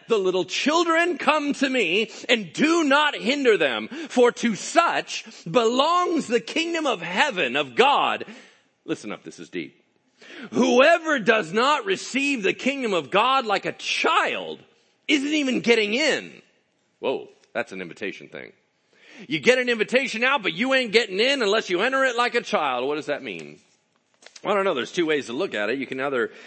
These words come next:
either it's the qualities of a child or the station of a child. What do I mean? Well, qualities would be like this, that we need a sense of wonder, that we're trusting, that we're obedient, that we're able to forgive, that we're dependent, that we're humble, that we're expectant,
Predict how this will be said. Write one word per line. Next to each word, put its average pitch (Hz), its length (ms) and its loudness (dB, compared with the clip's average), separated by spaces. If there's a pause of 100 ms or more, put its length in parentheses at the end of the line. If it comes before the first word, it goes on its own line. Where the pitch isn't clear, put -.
either 156 220 -2
it's 120 80 -8
the 120 80 -8
qualities 175 460 -2
of 139 80 -4
a 120 40 -10
child 180 360 -4
or 127 80 -4
the 110 60 -10
station 180 400 -10
of 104 60 -12
a 95 40 -8
child. 82 440 -6 (680)
What 175 80 -4
do 175 60 2
I 160 100 -2
mean? 92 420 -10 (500)
Well, 160 140 2
qualities 247 540 -2
would 165 100 -2
be 147 140 0
like 123 180 -2
this, 101 560 -2 (640)
that 175 140 -2
we 196 100 2
need 180 160 -2
a 147 60 0
sense - 340 -8
of 127 140 -4
wonder, 123 560 -2
that 110 120 -4
we're 120 140 -2
trusting, 113 880 -8
that 123 140 -6
we're 127 160 -2
obedient, 123 720 -4
that 117 80 -10
we're 120 100 -8
able 156 280 -4
to 135 40 -6
forgive, 131 640 -4
that 113 100 -6
we're 120 80 -4
dependent, 135 680 -8
that 113 100 -6
we're 101 100 -6
humble, 123 600 -4
that 104 120 -6
we're 110 140 -2
expectant, - 800 -8